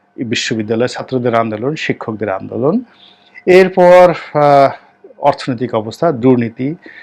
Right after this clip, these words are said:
সব মিলিয়ে কেমন যেন একটা চারিদিকে দুর্ভাগ্যের কালো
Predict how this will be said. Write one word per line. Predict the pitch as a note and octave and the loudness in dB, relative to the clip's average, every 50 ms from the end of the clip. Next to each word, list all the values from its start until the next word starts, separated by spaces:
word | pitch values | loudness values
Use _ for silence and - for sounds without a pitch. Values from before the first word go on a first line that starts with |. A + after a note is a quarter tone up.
| - _ - | -20 _ -14
সব | - - - E3+ G#3 A3+ E3+ B2 | -12 -4 2 4 4 4 2 -2
মিলিয়ে | G#2 G2+ G#2 G#2 B2 D#3 G3 A3 G3+ B2 F#2 F2+ F#2 F#2+ _ _ - | -12 -12 -8 -2 2 4 4 4 4 2 -2 -6 -12 -16 _ _ 2
কেমন | F#3+ A3+ B3 B3 G#3+ D#3+ | 4 4 4 4 0 -2
যেন | B2 A2+ G#2+ G#2 | -2 -4 -6 -6
একটা | G2+ G2+ _ - A#2 | -8 -8 _ -10 -12
চারিদিকে | A2+ - B2 A2+ G#2+ G#2+ A2 G#2 F#3 A#3+ C#4 - _ _ _ _ _ _ - B2 | -8 -6 -4 -4 -4 -6 -4 -4 -2 -4 -4 -6 _ _ _ _ _ _ -14 -6
দুর্ভাগ্যের | A#2+ C#3 D3+ C#3 B2 D#3 D#3+ D#3 - - C3+ B2 D#3 G3+ A#3+ - _ _ _ _ _ _ _ _ _ - | 0 2 2 2 2 0 -2 -2 -2 -2 0 0 0 0 -2 -8 _ _ _ _ _ _ _ _ _ 0
কালো | C#3 C#3 C#3+ D3 D#3 E3+ F3+ F#3+ G3+ A3+ B3+ C4+ | 2 4 4 4 4 2 2 2 2 2 0 -2